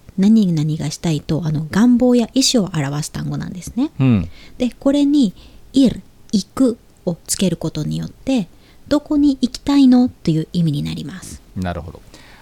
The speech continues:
Speaker 2: では、それに対して、江ノ島へ行きたいですと答えるときにはどう言えばいいですか？
Speaker 1: Yo quiero ir a Enoshima。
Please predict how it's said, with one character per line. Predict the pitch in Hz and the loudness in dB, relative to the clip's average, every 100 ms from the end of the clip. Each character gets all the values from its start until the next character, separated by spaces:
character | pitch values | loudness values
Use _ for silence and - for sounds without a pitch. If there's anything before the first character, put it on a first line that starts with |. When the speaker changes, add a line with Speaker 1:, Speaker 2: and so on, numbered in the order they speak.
| - | -8
Speaker 2:
で | 170 | -4
は、 | 156 | -2
そ | 147 | 0
れ | 156 | 0
に | 143 | 0
対 | 131 120 | 0 -2
し | - | -2
て、 | - 120 - | -4 -6 -4
江 | 113 | 0
ノ | 139 175 | 0 0
島 | - 170 165 | -2 -2 0
へ | 160 | -2
行 | 120 | -4
き | - | -4
た | 139 | -2
い | 107 | 0
で | 123 | -2
す | |
と | 98 | -4
答 | - - 101 | -10 -6 -4
え | |
る | 90 | -4
と | 85 78 | -6 -6
き | 120 | -4
に | 147 | -2
は | |
ど | 92 78 | -4 -4
う | |
言 | 78 | -6
え | 69 | -8
ば | 52 | -10
い | |
い | 50 | -14
で | 69 | -16
す | |
か？ | - 160 - - - - _ - - | -12 -14 -14 -20 -20 -20 _ -20 -6
Speaker 1:
Yo | 214 247 262 | 2 2 2
quiero | - 240 233 226 233 240 - - | 2 4 4 4 2 0 -4 0
ir | 190 226 - - | 2 2 -4 -8
a | - 190 202 | -2 0 0
Enoshima。 | - 170 143 - 160 147 139 175 | -4 -2 -4 -4 -2 -2 -4 -8